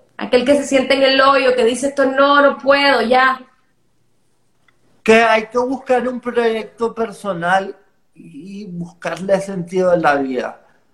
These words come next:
Speaker 2: Lo mejor es estar enfocado en una cosa y,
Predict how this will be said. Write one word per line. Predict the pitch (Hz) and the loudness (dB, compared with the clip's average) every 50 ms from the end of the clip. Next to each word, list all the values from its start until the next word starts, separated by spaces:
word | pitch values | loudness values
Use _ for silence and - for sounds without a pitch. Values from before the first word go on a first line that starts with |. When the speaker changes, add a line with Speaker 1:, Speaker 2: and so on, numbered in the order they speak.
| _ _ _ _ _ _ _ _ - | _ _ _ _ _ _ _ _ -12
Speaker 2:
Lo | - 214 214 214 214 | -2 2 2 2 2
mejor | 202 208 208 208 180 196 208 226 233 226 | 2 2 0 0 0 0 0 0 0 0
es | 240 233 220 220 | -2 -4 -4 -6
estar | 226 208 - _ - 214 208 208 | -8 -10 -10 _ -6 -4 -4 -6
enfocado | 220 220 196 - - 202 196 - - 175 175 180 185 196 190 190 | -8 -12 -16 -16 -16 -16 -14 -10 -6 -4 -4 -2 -2 -4 -6 -6
en | 180 175 180 | -10 -12 -10
una | 185 196 190 185 180 170 175 - | -10 -8 -6 -6 -6 -6 -8 -6
cosa | - 190 180 175 175 180 185 185 185 | -2 0 0 0 -2 -4 -8 -8 -8
y, | 185 - - 180 175 170 175 170 170 160 - | -10 -12 -16 -20 -18 -18 -18 -16 -18 -18 -20